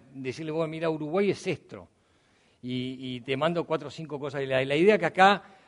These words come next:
con una sola dirección web, este, con una sola plataforma que después aparte tendrá todas las ampliaciones,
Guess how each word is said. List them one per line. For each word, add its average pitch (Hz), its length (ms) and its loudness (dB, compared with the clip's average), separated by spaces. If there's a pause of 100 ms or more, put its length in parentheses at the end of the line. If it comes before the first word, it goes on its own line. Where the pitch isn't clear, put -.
(100)
con 156 180 2
una 214 160 4
sola 196 260 4
dirección 160 520 2
web, 190 400 4
este, 131 760 4
con 151 120 -4
una 185 100 0
sola 180 240 2
plataforma 160 720 4
que 139 80 -2
después 143 260 -4
aparte 147 320 0
tendrá 135 360 0
todas 156 160 0
las 131 120 -2
ampliaciones, 190 640 0